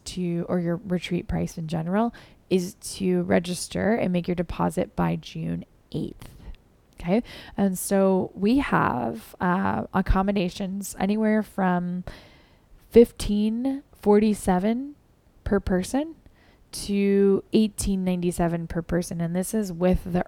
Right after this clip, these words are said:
early bird pricing. Okay. So that goes up a hundred dollars after June eighth. And we'll start with the lowest ticketed spot,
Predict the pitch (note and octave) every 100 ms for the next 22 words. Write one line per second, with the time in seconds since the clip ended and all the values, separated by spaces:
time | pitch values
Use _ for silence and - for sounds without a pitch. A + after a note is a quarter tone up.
0 | - E3+ E3 D#3+ E3+ D#3+ - E3+ D#3+ -
1 | - F3+ - - F3 F3+ G3+ - F3+ F3+
2 | G#3 A3+ A3 G#3 - - - - F#3+ G3
3 | F#3 F#3+ F3+ E3+ F3 - - - E3+ -
4 | F3+ D#3+ - E3+ - - - F2+ - -
5 | - - - - - - - F#3 F#3 F3+
6 | F3+ E3+ - _ _ _ _ G3 F#3+ -
7 | G#3 G3 - - G3 F#3 - F3+ F3 F3
8 | F3 F3 - _ _ _ _ _ _ F#3
9 | F#3 F#3 G#3 A3+ - - F#3 F#3+ F3+ F#3
10 | G#3 A#3 - - _ - - - E3 E3+
11 | -